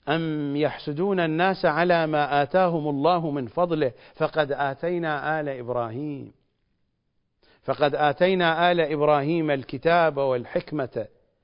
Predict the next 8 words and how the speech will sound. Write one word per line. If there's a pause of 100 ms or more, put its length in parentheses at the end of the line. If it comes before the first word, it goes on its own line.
وآتيناهم
ملكا
عظيما. (2250)
الملك
العظيم (1120)
الإمامة، (880)
الملك
العظيم